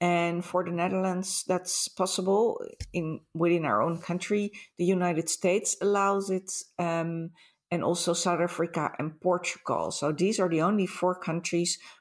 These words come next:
where same-sex couples are allowed to adopt from. You have to have a minimum,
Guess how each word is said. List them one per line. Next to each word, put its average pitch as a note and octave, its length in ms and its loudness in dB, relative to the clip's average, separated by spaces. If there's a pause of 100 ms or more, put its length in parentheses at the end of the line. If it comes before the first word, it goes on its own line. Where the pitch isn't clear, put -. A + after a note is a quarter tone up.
where D3 140 -2
same-sex F3 680 0
couples D#3+ 680 -2
are D#3 120 2
allowed D#3 420 0
to - 120 -2
adopt D3 360 -2
from. C3 560 -2 (800)
You G3+ 200 2
have G3 540 0
to G2 160 0
have F#3 440 2
a - 80 0
minimum, A#3+ 680 0